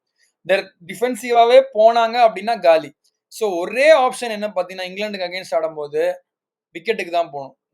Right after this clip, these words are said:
They should go for wickets. நீங்க ஒரு ஓவருக்கு ஆறு ரன் கொடுத்தாலும் பரவாயில்ல, எனக்கு நாலு விக்கெட் எடுத்து கொடுன்னு சொல்லுங்க எல்லா பவுலர்கிட்டயும்.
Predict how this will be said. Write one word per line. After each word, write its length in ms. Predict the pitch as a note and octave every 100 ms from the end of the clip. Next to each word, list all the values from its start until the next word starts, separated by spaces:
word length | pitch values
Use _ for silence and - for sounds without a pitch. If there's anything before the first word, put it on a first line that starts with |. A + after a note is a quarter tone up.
| D#3+
They 80 |
should 340 | F3 - E3+ D#3+
go 140 | A3+
for 260 | B3 C4 A3
wickets. 520 | F#3+ G3+ G3+ - - _ _ _ _ _
நீங்க 280 | G3 G3+ F#3+
ஒரு 300 | F#3 G#3 G#3
ஓவருக்கு 580 | F#3 G#3+ C#4 C#4+ D4 C#4
ஆறு 340 | A3 F#3+ A3+
ரன் 160 | A#3+ B3
கொடுத்தாலும் 520 | G#3+ G3+ A#3 A#3 A3
பரவாயில்ல, 300 | G3+ G3+ G3
எனக்கு 240 | G3 F3+ E3+
நாலு 260 | E3+ G#3
விக்கெட் 200 | G#3 A#3
எடுத்து 280 | G#3+ - G3
கொடுன்னு 80 | G3
சொல்லுங்க 360 | F#3+ F3 E3
எல்லா 240 | D3+ D#3 D#3
பவுலர்கிட்டயும். 520 | D#3+ D#3 D3+ D3 C#3